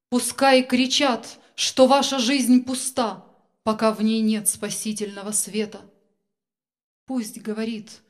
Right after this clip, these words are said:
что смерть всему конец, ваш разум,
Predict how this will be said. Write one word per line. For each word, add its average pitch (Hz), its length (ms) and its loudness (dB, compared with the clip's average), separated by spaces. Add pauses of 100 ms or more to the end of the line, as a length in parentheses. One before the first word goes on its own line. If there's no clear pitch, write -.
(120)
что - 260 -6
смерть 240 540 0
всему 240 460 0
конец, 240 640 -2 (280)
ваш 220 400 -4
разум, 175 540 -6